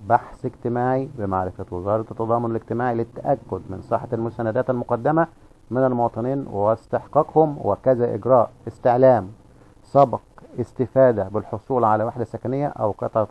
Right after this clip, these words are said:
أرض من الدولة أو أي دعم سكني آخر.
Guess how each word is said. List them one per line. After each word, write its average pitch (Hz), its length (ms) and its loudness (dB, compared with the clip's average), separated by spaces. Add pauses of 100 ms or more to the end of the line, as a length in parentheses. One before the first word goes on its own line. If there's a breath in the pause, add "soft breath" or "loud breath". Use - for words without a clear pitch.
أرض 117 200 -2
من 117 140 -4
الدولة 120 420 4 (360 soft breath)
أو 107 180 0
أي 127 160 0
دعم 113 280 -2
سكني 113 480 -6
آخر. 120 280 2